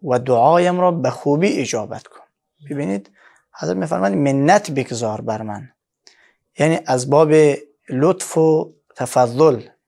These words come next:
یعنی بازم حضرت اینجا در واقع همونطوری که در فرازهای قبل و جلسات قبل خدمت بینندگان محترم عرض کردیم، حضرت می-، اه، نمی‌فرماید که، یا به تعبیر دیگر از سخنان حضرت،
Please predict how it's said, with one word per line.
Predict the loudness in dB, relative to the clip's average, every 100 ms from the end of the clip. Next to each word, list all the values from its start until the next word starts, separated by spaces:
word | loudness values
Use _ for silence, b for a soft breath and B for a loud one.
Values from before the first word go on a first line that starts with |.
| _ _ _ _
یعنی | 0 4
بازم | 4 4 2
حضرت | 0 2 2 0
اینجا | -2 2 2 2 _ B B B B
در | -2 0
واقع | 0 2 0
همونطوری | 0 -2 -4 -4 -4
که | -2
در | -2 -2 -6 _ _ _ _ _ _ _ _ -20 -6
فرازهای | -2 -2 0 0
قبل | 2 2 0
و | 0 -4
جلسات | -4 -4 -2 0 0
قبل | 0 -4 -4
خدمت | -8 -10 -8
بینندگان | -10 -10 -12 -12 -12
محترم | -12 -10 -10 -8
عرض | -8 -6
کردیم، | -6 -4 -4 -6 b b b b b _ -12
حضرت | -6 -2 -2 -2
می-، | -8 -8
اه، | -10 -10 -8 -8 -8 -10 -14 _ _ _ -2
نمی‌فرماید | 0 2 2 2 0 -6 -6
که، | -4 -4 -6 _ _ _ _ _ 2
یا | 2
به | 4
تعبیر | 2 2 2 0
دیگر | 2 4
از | 2
سخنان | -2 -4 -2 -2 -4
حضرت، | -4 0 0 0